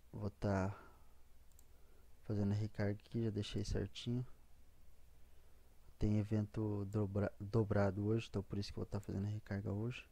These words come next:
E já pegar.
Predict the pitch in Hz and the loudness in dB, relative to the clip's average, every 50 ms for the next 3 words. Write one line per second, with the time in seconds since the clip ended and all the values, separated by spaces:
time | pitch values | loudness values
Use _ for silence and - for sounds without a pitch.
0 | - - - - - - - - - - - - - - - - - - - 110 | -20 -20 -20 -18 -20 -20 -20 -20 -20 -20 -18 -18 -18 -18 -18 -18 -12 -4 0 4
1 | 113 127 139 143 - - - - - - - - - - - - - - - - | 4 4 4 4 2 0 0 -10 -12 -14 -16 -16 -16 -16 -18 -18 -18 -18 -18 -20
2 | - - - - - 127 - - 104 107 - - - 117 110 107 98 107 | -20 -18 -16 -12 -10 -8 -2 0 0 0 0 0 -2 0 2 2 2 0